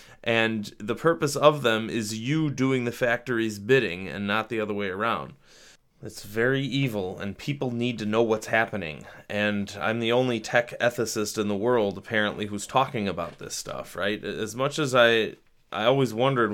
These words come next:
why I took this, the path I did in life, where I, I have some technical background and some business background. Apparently, that's very needed,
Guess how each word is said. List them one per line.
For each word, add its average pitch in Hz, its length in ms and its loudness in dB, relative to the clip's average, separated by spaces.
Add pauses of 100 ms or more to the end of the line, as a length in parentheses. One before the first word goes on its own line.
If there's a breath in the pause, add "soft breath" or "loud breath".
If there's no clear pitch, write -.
why 110 340 2
I 104 360 2
took 90 460 -4
this, 101 260 -8
the 104 160 -6
path 113 360 2
I 101 140 2
did 110 260 -2
in 92 160 -4
life, 98 460 -2
where 87 160 -4
I, 90 300 0
I - 20 0
have 95 220 -4
some 104 400 -2
technical 104 500 -2
background 98 480 0
and 87 100 -8
some 98 240 -4
business 98 380 -6
background. 92 540 -4
Apparently, 123 460 0
that's 120 220 0
very 120 280 4
needed, 107 380 -2